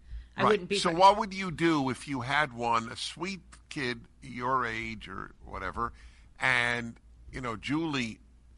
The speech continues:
Speaker 2: you know, I, I just, I just hate, uh, kids being killed on any side. So I, I don't see difference between Hamas and Israel." What would you do?
Speaker 1: Well, I would have a conversation with them,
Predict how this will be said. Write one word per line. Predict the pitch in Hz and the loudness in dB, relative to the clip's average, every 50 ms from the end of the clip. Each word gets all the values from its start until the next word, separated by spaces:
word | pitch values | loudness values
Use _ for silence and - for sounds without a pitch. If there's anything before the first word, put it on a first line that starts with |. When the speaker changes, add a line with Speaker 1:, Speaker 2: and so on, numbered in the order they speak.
| - - | -20 -20
Speaker 2:
you | - - | -20 -20
know, | - - - - - | -18 -20 -18 -12 -8
I, | - 90 98 98 - - | -6 -6 -6 -6 -6 -4
I | 107 113 117 | -4 -4 -4
just, | 107 127 123 - - - - - - - - - | -4 -8 -8 -8 -10 -12 -14 -16 -16 -16 -16 -12
I | - 110 | -12 -10
just | 98 107 107 - - - | -10 -10 -12 -14 -12 -12
hate, | 113 107 101 95 - - - - - - - - - - - - - - - - - - - - | -10 -8 -8 -10 -12 -16 -20 -20 -20 -20 -20 -20 -20 -20 -20 -20 -20 -20 -20 -20 -20 -20 -16 -12
uh, | 95 90 87 87 87 78 - - - - - - - - | -10 -8 -8 -8 -10 -12 -14 -18 -20 -20 -20 -20 -20 -18
kids | - - 131 117 98 | -10 -8 -8 -8 -8
being | - - 113 104 101 90 | -10 -12 -10 -10 -10 -12
killed | - - 117 104 101 98 92 | -12 -10 -10 -8 -8 -6 -6
on | 95 92 101 | -6 -6 -6
any | - 135 135 135 131 107 | -6 -6 -6 -6 -6 -8
side. | - - - - - - - - - _ _ _ - - - - - - - - - - - | -10 -8 -6 -6 -6 -6 -8 -16 -20 _ _ _ -20 -20 -20 -20 -20 -20 -20 -20 -20 -20 -18
So | - - 110 104 104 101 98 98 - - - - - - - - - - - - | -12 -10 -8 -6 -6 -6 -8 -10 -14 -18 -20 -20 -20 -20 -20 -20 -20 -20 -12 -8
I, | - - - - 139 | -8 -6 -4 -2 -2
I | |
don't | 143 147 131 - | -2 -2 -4 -4
see | - - 120 | -8 -10 -10
difference | 98 - 127 123 - - 120 104 - | -10 -6 -6 -6 -6 -6 -10 -10 -12
between | - - - - 113 110 90 | -16 -18 -16 -12 -10 -10 -10
Hamas | - - 95 92 92 92 85 - | -8 -10 -6 -4 -2 -4 -4 -6
and | 90 85 82 | -10 -12 -12
Israel." | 78 73 - - - - - - - - - - - - - - - - - - - - - - - | -12 -14 -16 -18 -20 -20 -20 -20 -20 -20 -20 -20 -20 -20 -20 -20 -20 -20 -20 -20 -20 -20 -20 -20 -10
What | - 113 120 135 | -2 -2 0 0
would | 147 135 120 | 0 -4 -6
you | 120 | -6
do? | 104 113 104 78 73 - - - - - - - - - - - - - - - - - _ - _ - - - - - - - - - - - - - - - - | -6 -6 -8 -8 -10 -16 -20 -20 -20 -20 -20 -20 -20 -20 -20 -20 -20 -20 -20 -20 -20 -20 _ -20 _ -20 -20 -20 -20 -20 -20 -20 -20 -20 -20 -20 -20 -20 -20 -12 -6
Speaker 1:
Well, | 214 285 349 359 311 - | -2 0 0 0 0 0
I | - 226 233 | 2 0 2
would | 214 214 226 202 | 2 0 -2 0
have | 190 208 220 240 | 0 0 0 -2
a | |
conversation | 247 - 254 254 254 262 262 254 - 247 269 294 - 320 254 185 | -4 -2 -2 0 0 0 -2 -2 -2 -2 -2 -2 -2 -2 -4 -4
with | 160 151 | -4 -6
them, | - 160 147 143 156 165 170 | -6 -6 -6 -6 -8 -12 -16